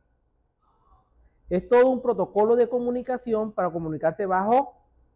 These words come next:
Ethernet, o por Wi-Fi, o dentro de Internet. ¿Listo?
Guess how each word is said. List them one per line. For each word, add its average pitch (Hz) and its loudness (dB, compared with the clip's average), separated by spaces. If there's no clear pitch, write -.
Ethernet, 190 0
o 269 4
por 175 0
Wi-Fi, 160 2
o 254 6
dentro 185 2
de 165 2
Internet. 139 -6
¿Listo? 220 -2